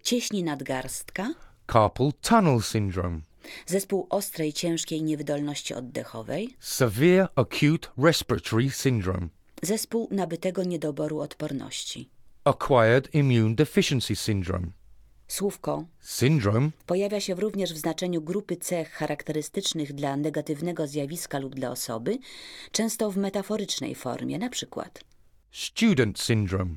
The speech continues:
Speaker 1: syndrom studenta, czyli prokrastynacja, której już poświęciliśmy jedno z wcześniejszych słówek.
Speaker 2: Student syndrome happens when you start to apply yourself to a task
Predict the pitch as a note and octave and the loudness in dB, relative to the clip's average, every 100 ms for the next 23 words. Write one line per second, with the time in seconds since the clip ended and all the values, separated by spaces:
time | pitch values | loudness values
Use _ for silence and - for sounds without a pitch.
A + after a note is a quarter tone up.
0 | - - F3+ E3 F3 F3+ - A3+ A3 E3+ | -8 -4 -2 -2 -2 -4 -4 -2 -2 -4
1 | D3 C#3 - D3 D3 - D#3+ D#3 E3 - | -6 -6 -6 -4 -6 -2 -4 -2 -6 -4
2 | A3 G#3+ D3+ - C3 C3 - - - - | -4 -2 -4 -6 -8 -8 -14 -16 -10 0
3 | G3 E3+ G3+ - F3 F3 D#3+ - G#3 F#3+ | 2 2 -2 -4 -2 -2 -2 -2 -4 -4
4 | F3 F3+ - E3+ D#3+ D3 - D3+ - C#3 | -4 -4 -2 -2 -2 -6 -6 -6 -4 -4
5 | C#3+ C#3 - - G2 - - - - _ | -4 -8 -10 -10 -12 -14 -18 -20 -20 _
6 | _ - - - - G3+ G#3 B2+ - A#2+ | _ -16 -12 -8 4 4 6 4 2 0
7 | G#2+ G#2+ C#3 A2+ D3 D3+ C3 A#2+ B2 A#2+ | 2 4 4 4 4 4 2 2 2 2
8 | - D#3 F#3+ - B2+ A#2 D3 D#3+ D3 - | 2 6 6 4 2 2 2 4 4 4
9 | A#2+ - A2+ G#2 - F3 A2 - | 0 2 0 2 4 6 6 2